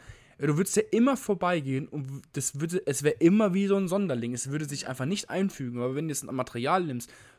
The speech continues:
ich könnte mir von mir aus, von mir aus auch Holz, auch wenn es wahrscheinlich trotzdem eine Schandtat war, in der Speicherstadt in Hamburg ein Holzgebäude hinzubauen, da muss wahrscheinlich Ziegel hin.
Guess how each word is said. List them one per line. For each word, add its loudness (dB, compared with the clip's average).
ich -6
könnte 0
mir 0
von 4
mir 6
aus, -2
von -2
mir 2
aus -4
auch -8
Holz, 0
auch -8
wenn -2
es -6
wahrscheinlich -6
trotzdem -4
eine -10
Schandtat 0
war, 2
in 2
der 2
Speicherstadt 2
in -4
Hamburg 0
ein -4
Holzgebäude 2
hinzubauen, 0
da 6
muss 4
wahrscheinlich -4
Ziegel -6
hin. -2